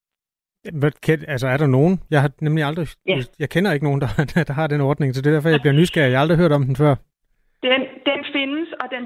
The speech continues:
Speaker 2: bliver brugt. Og, øh, og, og, og det er en fast del af vores rådgivning, når vi for eksempel sidder med, øh, par, hvor den ene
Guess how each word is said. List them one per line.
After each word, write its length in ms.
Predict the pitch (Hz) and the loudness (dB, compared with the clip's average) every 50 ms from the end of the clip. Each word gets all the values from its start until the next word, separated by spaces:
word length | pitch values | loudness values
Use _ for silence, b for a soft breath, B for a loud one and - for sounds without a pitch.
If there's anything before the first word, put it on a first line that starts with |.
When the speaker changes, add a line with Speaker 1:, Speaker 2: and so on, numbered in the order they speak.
| 233 | -10
Speaker 2:
bliver 260 | - 226 247 240 - - - | -6 -4 -4 -4 -4 -4 -4
brugt. 280 | - 151 147 - - - - - - _ - | -4 -4 -4 -6 -12 -16 -16 -16 -14 _ -4
Og, 360 | - 208 208 208 208 208 208 | -2 -2 0 -2 0 0 0
øh, 440 | 208 202 196 190 190 185 180 175 165 - - | 0 0 0 0 0 0 0 0 -2 -2 -2
og, 220 | 196 190 180 175 175 170 - - | -2 -2 0 0 -2 -2 -4 -4
og, 80 | 185 185 - - - | -6 -8 -8 -8 -8
og 60 | 214 214 214 | -8 -8 -6
det 120 | 247 247 240 240 | -6 -4 -2 -2
er 40 | 233 | -2
en 140 | 226 233 226 - - - | -4 -6 -10 -12 -4 -4
fast 220 | 254 262 254 - - - | -2 -2 -2 -6 -4 -2
del 220 | 254 247 233 240 | -2 0 0 -2
af 80 | 247 214 | 0 0
vores 320 | 208 196 208 240 208 - | 0 0 0 0 -2 0
rådgivning, 580 | 202 190 196 220 220 - 247 214 202 196 214 220 214 214 - _ _ _ - | 0 0 0 0 -2 -2 -2 -2 -2 -2 -2 -4 -4 -6 -14 _ _ _ -8
når 160 | - 214 220 214 - | -4 -2 -2 -2 -2
vi 60 | 220 208 214 | -6 -6 -4
for 80 | - 202 196 | -4 -4 -4
eksempel 400 | - - - 285 269 269 - 269 226 - | -6 -6 -4 -4 -4 -4 -6 -6 -6 0
sidder 280 | - 220 208 190 196 190 190 180 | 0 2 4 4 2 2 2 2
med, 220 | 180 170 165 160 160 160 B B B B _ _ - - | 2 2 2 2 0 -4 B B B B _ _ -2 0
øh, 560 | 185 170 165 156 151 151 139 143 113 71 - - - - | 2 2 4 2 2 2 2 2 0 0 -2 -4 -2 -2
par, 220 | - 214 220 262 277 - - - - 214 | 0 0 0 -2 -4 -6 -8 -12 -18 -10
hvor 280 | 202 190 214 214 202 - - - 220 | -6 -4 -2 -2 -2 -2 -4 -4 -4
den 140 | 196 185 - - - | -4 -4 -6 -6 -4
ene 420 | - 202 196 202 208 247 269 285 | -2 0 2 2 2 2 2 0